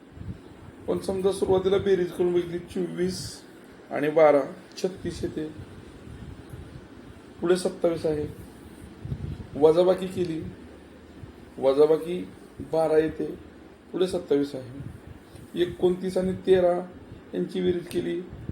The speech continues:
बेचाळीस येते, पण पुढे चौसष्ट आहे. म्हणजे बेरीज करून इथं आपला उत्तरापर्यंत जाण्यासाठी मार्ग दिसत नाही.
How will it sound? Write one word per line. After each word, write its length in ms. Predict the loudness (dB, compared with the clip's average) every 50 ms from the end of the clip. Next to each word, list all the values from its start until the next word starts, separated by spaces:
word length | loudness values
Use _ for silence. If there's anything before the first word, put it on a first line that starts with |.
| -12 -12 -16 -20 -20 -20 -18 -18 -18 -16 -10
बेचाळीस 500 | -4 -4 -4 -2 0 -2 -2 -2 -2 -4
येते, 280 | -6 -6 -4 -6 -6 -6 -6 -8 -10 -12 -12
पण 80 | -10 -10
पुढे 240 | -6 -2 0 2 2
चौसष्ट 500 | 2 0 -2 -4 -4 -4 -6 -6 -6 -8
आहे. 160 | -10 -8 -10 -12 -14 -16 -16 -16 -14 -14 -14 -16 -18 -20 -12 -8
म्हणजे 360 | -6 -6 -4 0 4 6 6 6 4 2 4
बेरीज 360 | 6 6 6 6 2 -2 -4
करून 360 | 2 4 6 6 6 4 2 -4 -12 -16 -20 -20 -20 -20 -20 -20 -20 -20 -20 -20 -20 -20 -20 -20 -20 -20 -20 -20 -20 -20 -20 -20 -20 -20 -14 -8 -6
इथं 480 | -6 -2 2 2 4 4 4 2 0 -4 -6 -12 -18 -20 -20 -20 -20 -20 -20 -20 -20 -20 -20 -20 -20 -20 -20 -20 -20 -20 -20 -20 -20 -20 -20 -20 -20 -20 -20 -20 -20 -20 -20 -20 -20 -20 -18 -18 -6 -4
आपला 300 | -4 -2 2 0 0 0 -2 -6 -12 -16 -18 -16 -14 -14 -14 -14 -6 -4
उत्तरापर्यंत 580 | -4 -4 0 2 2 2 4 2 0 -2 -2 -2
जाण्यासाठी 500 | -2 -2 -2 -2 -4 -4 -6 -6 -6 -8 -8 -10 -8
मार्ग 340 | -4 -2 -2 0 0 -2 -4
दिसत 280 | -8 -6 -8 -8 -8 -6
नाही. 160 | -10 -12